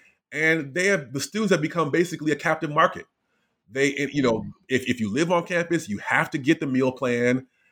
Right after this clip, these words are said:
And so you, you, you, so you're, you're locked in,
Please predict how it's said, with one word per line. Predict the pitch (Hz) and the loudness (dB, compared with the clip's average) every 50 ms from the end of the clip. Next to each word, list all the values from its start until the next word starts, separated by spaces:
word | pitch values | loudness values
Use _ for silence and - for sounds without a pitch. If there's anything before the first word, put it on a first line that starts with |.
| _ _ _ | _ _ _
And | - 117 110 | -8 -6 0
so | - 139 123 | 2 4 4
you, | 107 101 104 101 98 - - | 4 2 0 -2 -4 -6 -6
you, | 113 - - | -6 -2 0
you, | 110 101 92 - - - 101 | 0 0 0 -2 -6 -12 -14
so | - - 135 | -4 -2 0
you're, | 107 104 107 98 - | 2 2 2 0 0
you're | 95 104 92 | -4 -4 -4
locked | 90 98 117 139 160 - - - | 0 2 4 4 2 2 -2 -4
in, | 143 147 147 143 143 147 147 143 | -2 0 2 2 2 0 0 -4